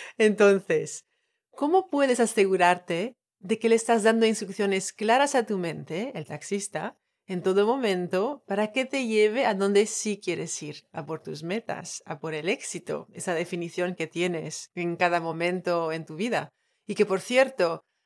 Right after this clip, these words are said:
tu definición del éxito o mi definición del éxito puede cambiar, eh, durante distintas etapas de la vida, con la edad, con la experiencia.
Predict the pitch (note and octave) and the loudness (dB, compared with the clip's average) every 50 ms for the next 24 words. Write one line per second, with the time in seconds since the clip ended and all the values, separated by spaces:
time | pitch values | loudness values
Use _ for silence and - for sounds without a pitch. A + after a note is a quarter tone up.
0 | _ _ _ _ - A#3 A3+ C#4 D4+ D4 D4+ C#4 A#3+ A3+ - - G#3+ G#3 G3+ F#3+ | _ _ _ _ -6 -2 -2 -2 -2 0 0 0 0 0 0 2 2 2 4 4
1 | F3+ F3+ F#3+ G#3 G#3+ - - G3 F3 - D#3+ D#3+ F3+ G3 - F#3+ E3+ E3+ F3 E3+ | 4 4 4 2 2 0 -4 -6 -4 -2 -2 -2 -2 -2 -4 -4 -6 -6 -6 -6
2 | E3+ F3 - F3 D#3+ D#3 D#3 - F3 E3+ F3 E3 D#3 D3 D#3 E3 E3 - - D#3 | -6 -6 -8 -10 -10 -10 -10 -8 -8 -6 -6 -6 -6 -4 -6 -6 -6 -8 -12 -12
3 | D3 - D#3 D#3+ F3 E3+ _ - B2+ B2 - - - F3 E3 E3+ E3 E3+ F3 F3+ | -10 -8 -8 -8 -8 -8 _ -4 -2 -2 -2 -2 -2 -4 -6 -4 -2 0 2 4
4 | F#3+ G3 F#3+ F3 D#3+ - - F3 E3+ E3 E3+ E3 E3+ E3+ E3+ F#3 E3 D#3+ D#3 - | 4 2 2 0 -6 -6 -6 -4 -4 -4 -4 -4 -4 -6 -6 -8 -10 -10 -10 -10
5 | E3 F3 F3+ - F#3 - - E3 D#3+ E3 E3 D3+ D#3+ D#3+ D#3 D3 G3+ B3 A3+ D#3+ | -12 -12 -10 -10 -8 -4 -4 -4 -4 -4 -8 -8 -6 -8 -6 -6 -4 -2 0 0
6 | D#3 - E3+ E3 D#3+ D#3 D3 D3 C#3+ E3+ A#3+ B3 F#3 E3 - F3 D#3+ D3 D#3 - | -2 -2 -6 -8 -6 -6 -6 -4 -2 0 2 2 2 0 -2 -8 -8 -8 -10 -14
7 | - - - C3+ D3 D3+ F3 F#3+ G#3 G3 - - - - C3+ | -16 -14 -14 -10 -8 -6 -6 -6 -6 -8 -12 -14 -14 -14 -18